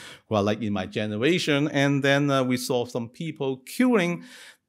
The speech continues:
in the supermarkets and then to buy the toilet paper and also that rice, and so that they are really,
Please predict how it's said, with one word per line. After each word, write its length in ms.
in 180
the 80
supermarkets 880
and 220
then 140
to 140
buy 540
the 120
toilet 600
paper 580
and 220
also 460
that 220
rice, 300
and 140
so 240
that 160
they 80
are 120
really, 480